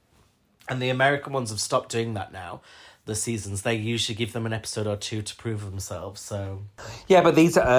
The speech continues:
Speaker 2: uh, these, like, I mean, you have to sort of do a big reset. I mean, these, these ones, like, um, you know, Canada, also Down Under, and, like, and, and the European ones as well, they're short.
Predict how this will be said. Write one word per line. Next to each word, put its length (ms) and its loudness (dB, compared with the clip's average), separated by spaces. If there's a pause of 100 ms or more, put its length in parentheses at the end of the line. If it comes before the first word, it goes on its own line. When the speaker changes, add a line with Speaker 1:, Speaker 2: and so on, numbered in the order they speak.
(160)
Speaker 2:
uh, 60 -2
these, 320 -2
like, 200 6
I 60 2
mean, 240 2
you 100 4
have 160 2
to 280 6
sort 140 2
of 380 0
do 200 4
a 40 8
big 260 2
reset. 600 4
I 60 2
mean, 260 2
these, 320 2 (160)
these 260 2
ones, 440 4
like, 240 4
um, 340 4 (800)
you 80 4
know, 140 8
Canada, 760 8
also 600 4
Down 460 6
Under, 580 6
and, 100 2
like, 220 2
and, 300 0
and 120 -2
the 60 0
European 600 2
ones 260 4
as 160 -2
well, 460 8
they're 320 4
short. 720 4